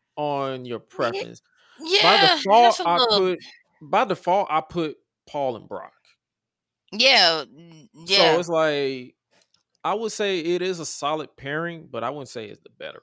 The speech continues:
Speaker 1: pairing. I
Speaker 2: Yeah,
Speaker 1: enjoyed it for what it
Speaker 2: him and
Speaker 1: was, 'cause it was,
Speaker 2: Brock.
Speaker 1: him and Brock is more memorable
Speaker 2: Yeah.
Speaker 1: 'cause it was like, 'cause I guess because of the longevity and stuff. So that's just me. And last one,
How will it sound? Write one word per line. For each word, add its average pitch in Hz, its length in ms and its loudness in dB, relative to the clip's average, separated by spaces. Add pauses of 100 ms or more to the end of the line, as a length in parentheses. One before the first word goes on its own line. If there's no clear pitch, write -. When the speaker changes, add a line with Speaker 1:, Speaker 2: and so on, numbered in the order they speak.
Speaker 1:
pairing. - 260 -20 (840)
I 156 120 0
Speaker 2:
Yeah, 156 80 -2
Speaker 1:
enjoyed 151 260 -2
it 139 60 -8
for 135 120 -8
what 135 120 -2
it 190 40 0
Speaker 2:
him 202 180 2
and 185 120 0
Speaker 1:
was, 175 80 -8
'cause 185 160 2
it 190 60 6
was, 190 120 4
Speaker 2:
Brock. 139 80 -6 (680)
Speaker 1:
him 185 160 -6
and 143 120 -6
Brock 143 240 0
is 123 120 -14
more 117 340 -10
memorable 120 280 -10
Speaker 2:
Yeah. 151 260 2
Speaker 1:
'cause 117 120 -8
it 117 60 -10
was 117 180 -10
like, 110 280 -6 (520)
'cause 175 180 0
I 156 80 4
guess 165 160 0
because 143 220 -4
of 131 60 -10
the 117 100 -8
longevity 110 680 -8
and - 100 -20
stuff. - 260 -18 (120)
So - 420 -18 (540)
that's 127 160 -6
just 107 140 -16
me. 101 220 -20 (1600)
And 139 280 -4
last 190 320 2
one, 180 400 -2